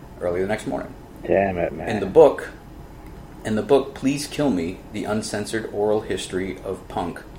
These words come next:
Speaker 1: by a dude named Legs McNeil and Gillian McCain, um, Vicious's close friend, the, uh, photographer, uh, Eileen Polk, said that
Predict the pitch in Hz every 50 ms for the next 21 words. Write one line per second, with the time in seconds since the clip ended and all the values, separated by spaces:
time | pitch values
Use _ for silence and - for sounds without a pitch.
0 | - - - - - - - - - - - - 98 95 92 95 95 95 92 90
1 | 90 90 92 92 92 92 92 92 90 92 92 - - - - - - 95 95 101
2 | 104 - - - 113 104 - 101 101 98 82 82 80 92 - - - - - -
3 | - - - - - - 95 92 90 90 87 87 85 87 90 92 - - 101 98
4 | 101 110 113 110 110 107 107 - - - - - 76 87 92 - - - - -
5 | - - - - - - - - - 92 85 73 64 57 - - - - - -
6 | - - - - - - - - - - - - - - 104 107 - - 113 -
7 | 117 107 - - - - 104 101 104 107 - - - - 95 90 90 95 101 104
8 | - - - - - - 98 98 92 92 92 90 87 87 85 76 76 - - -
9 | - 98 90 87 95 87 - 101 95 - - - - - - - - - - -
10 | - - - - - - - - - - - 90 90 85 76 - - - 101 101
11 | 98 101 107 113 120 120 - - - 90 92 - - - - - - - - -
12 | 95 92 95 92 92 90 87 -